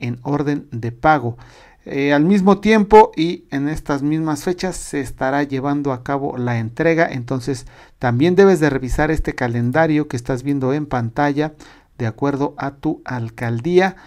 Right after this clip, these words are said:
También recibirás una llamada o mensaje de texto. A quienes no se les notifique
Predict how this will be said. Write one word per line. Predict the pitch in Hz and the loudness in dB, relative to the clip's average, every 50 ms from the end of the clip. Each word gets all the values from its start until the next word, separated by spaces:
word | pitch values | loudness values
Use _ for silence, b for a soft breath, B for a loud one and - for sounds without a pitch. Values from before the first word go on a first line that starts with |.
| B B B _ | B B B _
También | - 135 120 123 135 143 143 143 143 - | -6 -6 -4 0 2 0 0 0 -2 -8
recibirás | 139 120 123 117 - - 117 120 123 139 143 - | -10 -8 -8 -8 -8 -4 -2 -2 -2 -2 -2 -2
una | 160 151 143 | -2 -2 -2
llamada | 131 123 123 120 135 147 151 147 156 - | 0 0 -2 0 0 0 0 -2 -2 -4
o | - 123 | -4 -4
mensaje | 113 113 107 110 - 143 131 123 - 123 | -4 -4 -6 -6 -6 -6 -6 -6 -6 -6
de | 110 107 | -6 -8
texto. | - - - 165 165 160 - - - 190 175 - B B B B B B | -8 -4 -4 -4 -2 -2 -8 -4 -2 -4 -4 -4 B B B B B B
A | _ 139 135 | _ -6 -6
quienes | 123 - 156 147 143 147 147 139 135 | -4 0 0 0 2 2 0 0 0
no | 147 156 175 196 | 0 0 2 0
se | 190 - 190 175 | 2 2 2 2
les | 151 143 131 120 131 | 2 2 0 -2 -2
notifique | 139 131 127 120 123 - - 123 120 - 170 170 165 - - 170 170 165 | -4 -4 -4 -6 -6 -8 -10 -10 -6 -6 -6 -6 -6 -2 -2 -2 -2 -2